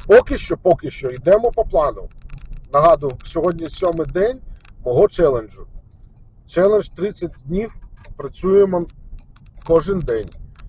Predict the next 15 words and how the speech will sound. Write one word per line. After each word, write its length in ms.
І 320
план 260
на 80
кожен 360
день 240
п'ятірочка. 640
Е, 320
за, 440
е, 60
вчора 600
я 380
відставав 540
тисячу 320
сімсот, 640
е, 1120